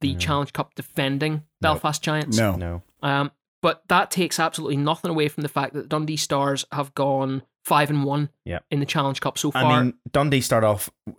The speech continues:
Speaker 2: two, with two scorcher, um, of games, like, against Glasgow Clan. First game, uh, was ended six three. The second game ended seven two in Dundee's favour. I mean, there, that was big scoreline straight away.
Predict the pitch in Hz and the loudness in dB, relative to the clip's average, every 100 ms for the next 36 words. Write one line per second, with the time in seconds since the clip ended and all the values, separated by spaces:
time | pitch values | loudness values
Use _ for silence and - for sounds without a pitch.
0 | _ - - - 117 - 117 110 - - | _ -8 -6 -4 -6 -2 0 0 0 -2
1 | - 110 101 - 123 117 - 101 98 101 | -2 -4 -4 -2 -2 -2 -2 -2 -2 -2
2 | 98 95 101 101 120 - 92 87 90 87 | -6 -6 -4 -2 -2 -2 -4 -4 -4 -6
3 | - - 87 - 87 - 92 107 - _ | -10 -4 -4 -4 -6 -4 -2 -2 -6 _
4 | _ _ 113 - 113 104 104 101 - 101 | _ _ -4 -2 0 0 0 -2 -2 0
5 | 95 90 95 82 - - - 98 101 - | 0 0 -2 -2 -4 -6 -6 -6 -4 -6
6 | 104 - - 98 92 92 98 104 101 101 | -6 -6 -6 -4 -4 -2 -4 -2 -4 -2
7 | 92 87 - 90 85 90 - 95 120 113 | -4 -4 -2 -2 -2 -4 -4 -4 -4 -4
8 | 95 90 92 90 98 90 123 120 101 104 | -4 -4 -4 -4 -4 -2 0 0 0 2
9 | 107 110 113 117 110 104 92 - 92 92 | 2 2 0 0 -2 -4 -4 -4 -2 0
10 | 95 - 101 90 92 | -2 -4 -2 0 0